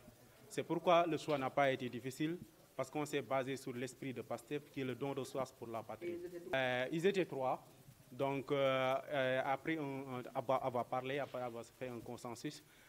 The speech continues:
euh, le choix s'est porté sur, euh, la, la personne de Ousmane Sow. Mais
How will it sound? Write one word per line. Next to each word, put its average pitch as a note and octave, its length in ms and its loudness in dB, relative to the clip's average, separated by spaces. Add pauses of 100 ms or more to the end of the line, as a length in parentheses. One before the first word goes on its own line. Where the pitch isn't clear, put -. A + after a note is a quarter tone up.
(120)
euh, C3+ 160 2
le C3 360 -2
choix C#3+ 340 0
s'est C#3 180 -4
porté B2+ 320 -4
sur, B2+ 220 -6
euh, A#2 360 -4
la, A#2 260 -4
la A#2 140 -6
personne A#2+ 340 -8
de A#2 80 -6
Ousmane A2+ 340 -10
Sow. C#3 280 -8 (500)
Mais D3+ 260 0